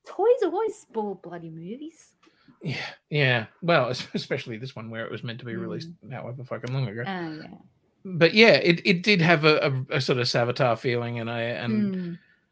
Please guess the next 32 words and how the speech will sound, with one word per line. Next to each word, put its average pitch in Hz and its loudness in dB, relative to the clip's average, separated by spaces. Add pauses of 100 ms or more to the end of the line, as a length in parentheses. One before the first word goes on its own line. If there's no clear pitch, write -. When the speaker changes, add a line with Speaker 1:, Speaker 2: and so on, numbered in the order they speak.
(280)
Speaker 2:
and 220 4 (140)
to 254 -2
be 247 2
honest, 247 0
I'm 208 2
glad 185 4
they 180 2
didn't 165 0
feel 147 0
the 139 0
need 131 -2
to 139 -8
try 131 -2
and 127 -2
do 131 0
any 131 -6
of 117 -8
the 117 -6
Reverse 123 -4
Flash 156 -4
stuff. - -8 (720)
Speaker 1:
Yeah. 143 0
Speaker 2:
Um, 127 -14 (560)
Speaker 1:
They 311 8
really 277 4
kept 240 -2
away 202 2
from 196 -6
any 190 -4
Flash 170 -10
Rogues - -14
gallery. - -12